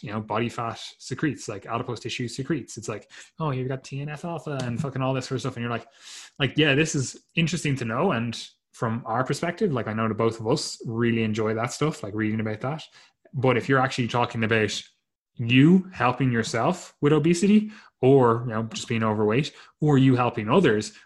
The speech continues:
with obesity or being overweight, like, that stuff is a little bit less relevant to know. Um, and what you need to know is, first of all, like,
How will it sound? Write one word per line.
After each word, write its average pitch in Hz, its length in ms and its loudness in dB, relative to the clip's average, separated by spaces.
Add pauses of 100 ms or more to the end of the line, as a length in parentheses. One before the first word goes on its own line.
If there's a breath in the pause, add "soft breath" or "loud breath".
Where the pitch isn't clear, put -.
with 117 120 -2
obesity 110 400 0
or 107 80 2
being 107 240 -2
overweight, 104 500 -2 (220 loud breath)
like, 110 220 -6 (260)
that 139 160 -2
stuff 175 180 2
is 143 120 2
a 135 40 4
little 139 180 6
bit 107 100 -2
less 117 600 -4 (180)
relevant 147 640 0
to - 80 -8
know. 147 420 0 (380 loud breath)
Um, 117 420 0
and 120 160 0
what 110 140 -2
you 113 60 -4
need 135 200 2
to 135 60 0
know 107 180 0
is, 104 140 -2
first 123 220 0
of 117 60 0
all, 104 140 2
like, 101 220 -8